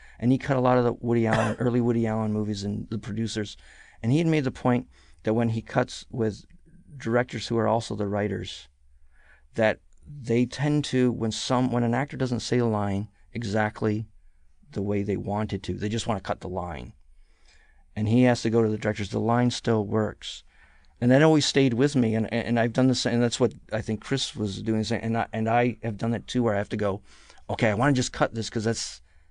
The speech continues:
Speaker 1: didn't play the way I wanted it to, but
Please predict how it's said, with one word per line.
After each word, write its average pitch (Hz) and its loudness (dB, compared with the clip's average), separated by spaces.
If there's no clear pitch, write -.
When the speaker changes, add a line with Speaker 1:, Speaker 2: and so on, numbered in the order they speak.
Speaker 1:
didn't 110 -2
play 120 2
the 107 0
way 104 -2
I 101 -2
wanted 101 -4
it 107 -12
to, 98 -2
but 101 -2